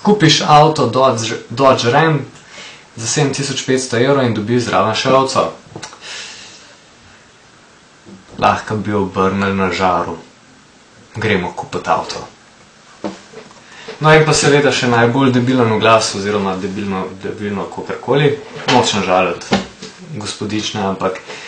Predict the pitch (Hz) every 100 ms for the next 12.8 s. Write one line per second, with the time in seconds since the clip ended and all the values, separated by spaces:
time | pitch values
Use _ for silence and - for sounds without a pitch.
0 | - - - - - - - - - _
1 | - - - 147 139 123 123 170 196 139
2 | 143 170 180 156 - 131 - 160 135 120
3 | 175 - - 135 - - - 151 156 156
4 | 165 147 123 113 113 160 135 110 - 120
5 | 101 95 95 - - - _ - 120 113
6 | 113 - - 135 151 151 120 123 - 113
7 | 110 107 104 101 98 95 98 98 95 95
8 | 98 92 92 95 92 95 - 87 87 85
9 | 98 95 90 92 - - _ _ _ _
10 | _ - - - 190 - - _ _ -
11 | - - - 139 - - - - 156 -
12 | - - 160 - 135 - 139 110